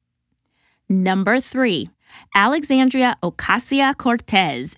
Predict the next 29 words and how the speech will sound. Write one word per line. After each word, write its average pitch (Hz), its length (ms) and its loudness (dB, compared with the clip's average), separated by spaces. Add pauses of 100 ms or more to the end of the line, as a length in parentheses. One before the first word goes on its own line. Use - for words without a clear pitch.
becomes 214 420 2
the 214 140 0
youngest 233 520 0
woman 196 320 2
to 196 100 -4
be 190 120 0
elected 190 360 -4
to 269 100 -2
Congress 190 520 -2
at - 180 -4
age 175 320 -2
twenty-eight. 175 560 -4 (440)
She's 208 240 -2
Puerto 185 300 -2
Rican, 349 480 -2 (220)
a 175 80 0
socialist, 269 720 -2
and 190 100 0
is 175 160 -4 (100)
already 226 500 0
kicking 220 380 0
butt 175 260 0
in 175 140 -6
political 170 420 -2
circles. 117 580 -6 (1040)
Number 277 580 4
two, - 680 -2 (500)
Meghan 262 520 0
Markle 247 580 0